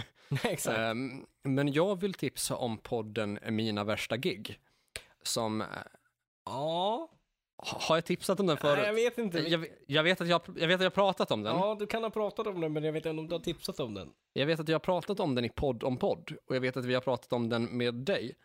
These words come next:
Speaker 2: Ja.
Speaker 1: Eh, f-, för att vi körde ju temat, ehm, nu ska vi se, våra första band.
Speaker 2: Mm.
Speaker 1: Som ett av våra första, liksom, så här poddavsnitt så. Och det var ett tema som var liksom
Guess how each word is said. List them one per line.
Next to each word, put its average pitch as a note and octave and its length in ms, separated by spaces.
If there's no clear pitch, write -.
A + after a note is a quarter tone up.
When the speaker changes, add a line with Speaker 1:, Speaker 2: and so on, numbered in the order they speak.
Speaker 2:
Ja. G2+ 380
Speaker 1:
Eh, A2 240
f-, - 280
för - 240
att A#2 180
vi B2+ 140
körde B2 440
ju A#2+ 100
temat, A#2 720
ehm, G2+ 1300
nu G#2 60
ska G#2 80
vi G2 40
se, F#2+ 200
våra A#2+ 400
första - 380
band. - 440
Speaker 2:
Mm. B2 340
Speaker 1:
Som D3+ 180
ett A#3+ 360
av A2+ 140
våra A#2 140
första, - 400
liksom, G#2 220
så G#2+ 100
här G2 80
poddavsnitt G2+ 580
så. - 240
Och C3 100
det B2+ 80
var C3+ 140
ett - 180
tema A#2+ 360
som A#2 120
var A2 80
liksom G#2+ 320